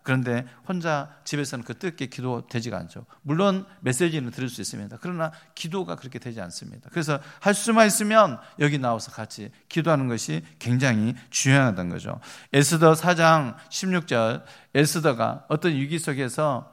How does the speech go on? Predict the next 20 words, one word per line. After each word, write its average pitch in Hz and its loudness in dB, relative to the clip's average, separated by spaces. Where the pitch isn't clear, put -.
이제 117 -2
죽으면 185 -2
죽으리라 160 -4
나아갈 120 -2
때에, 117 -6
예, 92 -8
자기만 185 -8
기도한 156 -6
게 123 -8
아니죠. 101 -12
에스더 120 -4
사 143 -6
장 123 -10
십육 120 -12
절 110 -14
말씀 90 -14
띄워주세요. 95 -12
있습니다. 90 -8
시작. 113 -8
"당신은 135 4